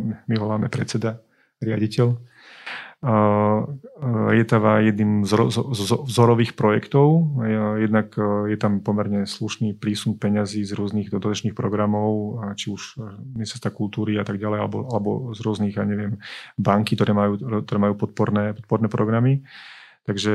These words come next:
eh, je tá Lietava braná ako vzor. Chodia sa tam ľudia učiť, ako to majú robiť v nejakých iných projektoch. Urobil sa tam obrovský, obrovský kus práce. Kto tam chodil kedysi, tak, eh, to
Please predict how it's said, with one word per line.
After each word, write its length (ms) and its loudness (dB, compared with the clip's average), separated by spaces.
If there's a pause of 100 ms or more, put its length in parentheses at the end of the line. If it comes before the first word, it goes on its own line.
eh, 640 0 (160)
je 160 0
tá 80 4
Lietava 240 4
braná 320 2
ako 240 0
vzor. 260 4 (360)
Chodia 260 0
sa 80 0
tam 80 4
ľudia 240 2
učiť, 400 0
ako 160 -4
to 80 0
majú 240 2
robiť 400 0
v 80 0
nejakých 240 -2
iných 240 2
projektoch. 640 2
Urobil 240 0
sa 160 -2
tam 160 2
obrovský, 560 0
obrovský 320 -2
kus 160 -6
práce. 400 0
Kto 320 0
tam 240 -2
chodil 240 -2
kedysi, 560 -4
tak, 240 -6
eh, 80 0 (400)
to 80 -6